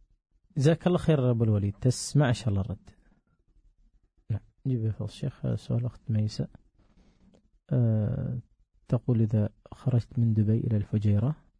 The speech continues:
سأصلي في الفجيرة صلاة الظهر والعصر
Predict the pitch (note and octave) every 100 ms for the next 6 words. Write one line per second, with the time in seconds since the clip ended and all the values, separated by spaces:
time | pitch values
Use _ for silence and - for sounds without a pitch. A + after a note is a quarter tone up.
0 | _ _ _ _ _ _ _ _ - C3+
1 | B2 A#2 A2+ B2+ - C#3 G#2+ G#2+ G#2 -
2 | G#2+ G#2 G#2 - G#2 A#2 G#2 A2 A#2 -
3 | A#2 G#2+ A2 G2 A2 A#2 G#2 - G#2+ -
4 | G#2